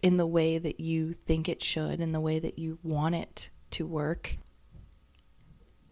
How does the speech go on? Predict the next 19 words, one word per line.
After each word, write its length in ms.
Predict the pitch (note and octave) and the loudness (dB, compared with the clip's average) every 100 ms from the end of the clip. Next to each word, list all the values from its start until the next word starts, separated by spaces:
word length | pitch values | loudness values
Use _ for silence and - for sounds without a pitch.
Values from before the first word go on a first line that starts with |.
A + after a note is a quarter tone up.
| - | -4
And 200 | - G#3 | 2 4
just 240 | A3 A3 A3 | 4 2 6
know 420 | G3 E3+ F#3 A3 | 6 6 0 -2
that 560 | - F#3+ F3+ F#3 F#3+ - - - | -2 -2 0 0 -2 -6 -14 0
the 60 | F#3+ | 2
desires 540 | G3 F#3+ E3 F#3 G3+ | 2 0 2 2 2
on 140 | G#3 | 2
your 120 | G#3 G#3 | 0 0
heart 360 | - E3 F3 | -2 -2 0
are 100 | F#3+ | 0
meant 300 | F3+ D#3 D#3 | 0 0 -4
for 120 | - D#3+ | -4 -2
you 400 | D3+ D3 F#3 G3 | 0 0 0 0
and 100 | F#3 | 2
they 100 | F#3 | 2
are 140 | F3+ G3+ | 0 -2
coming 380 | - F#3+ G#3+ | 0 2 4
to 160 | G3+ - | 2 -2
you. 220 | - G#3 | -6 -8